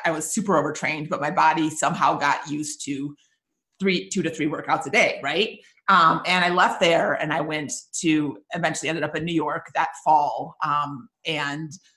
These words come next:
uh, and I was still in that mentality, right? Where I was like, "Okay, I'm gonna go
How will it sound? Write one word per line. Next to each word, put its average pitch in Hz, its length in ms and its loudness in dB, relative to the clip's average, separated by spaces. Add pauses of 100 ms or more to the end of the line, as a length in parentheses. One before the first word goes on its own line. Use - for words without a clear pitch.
(380)
uh, 139 580 2
and - 100 -4
I 156 60 2
was 156 180 -2
still 185 280 4
in 175 100 4
that 165 160 2
mentality, 160 640 0 (220)
right? 185 320 0
Where 185 160 4
I 165 80 6
was 165 180 2
like, 160 380 2
"Okay, 208 340 2
I'm 170 120 0
gonna 175 340 0
go 190 400 8